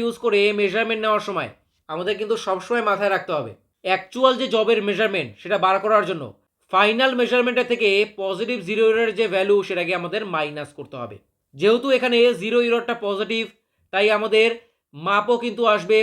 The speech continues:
পজিটিভে, প্লাসে, সবসময় বেশি মাপ আসবে। তাই অ্যাকচুয়াল মেজারমেন্ট যেটা হবে,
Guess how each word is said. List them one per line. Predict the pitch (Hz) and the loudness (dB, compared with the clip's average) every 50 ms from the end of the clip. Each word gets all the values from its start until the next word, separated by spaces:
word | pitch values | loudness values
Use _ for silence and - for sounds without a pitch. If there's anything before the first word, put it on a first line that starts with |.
| 214 214 | 2 0
পজিটিভে, | 202 196 170 202 190 185 180 160 147 120 107 - _ _ _ | -2 -2 -2 -2 -2 -2 -2 -2 -6 -8 -10 -16 _ _ _
প্লাসে, | 202 220 226 220 214 214 180 143 107 - _ - - | -2 0 0 0 0 0 -4 -6 -6 -10 _ -8 -6
সবসময় | 190 196 190 - 214 226 226 226 175 139 | -6 -6 -6 -6 -4 -2 -2 -2 0 0
বেশি | 185 185 185 - 233 | -2 -2 -2 -2 -2
মাপ | 208 214 190 180 175 160 | -2 -2 0 0 -2 -2
আসবে। | 135 123 135 117 104 _ _ _ _ _ _ _ _ - | -4 -6 -12 -16 -16 _ _ _ _ _ _ _ _ -2
তাই | 185 196 214 - | 0 0 0 0
অ্যাকচুয়াল | - 202 196 - - 240 247 247 240 208 | 0 -2 -4 -4 -2 0 2 2 2 2
মেজারমেন্ট | 214 185 202 226 208 208 190 185 | 0 0 0 -2 -2 -2 -4 -4
যেটা | 190 180 190 | -4 -4 -2
হবে, | 156 160 156 175 | -2 -2 0 2